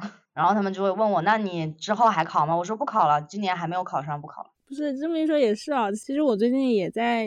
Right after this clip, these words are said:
Speaker 2: 有想说如果没有考上要不要二战的事，但又觉得万一二战又没考上，就好像又会浪费很多时间。但你这么一说，其实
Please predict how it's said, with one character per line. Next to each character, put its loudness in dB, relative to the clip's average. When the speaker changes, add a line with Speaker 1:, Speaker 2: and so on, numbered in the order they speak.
Speaker 2:
有 4
想 2
说 0
如 4
果 2
没 -2
有 0
考 -4
上 -4
要 -2
不 -2
要 0
二 0
战 -2
的 -4
事， -8
但 -2
又 4
觉 4
得 4
万 4
一 2
二 2
战 2
又 6
没 4
考 0
上， 2
就 0
好 2
像 2
又 4
会 4
浪 4
费 4
很 2
多 2
时 0
间。 -2
但 0
你 4
这 2
么 4
一 6
说， 6
其 0
实 4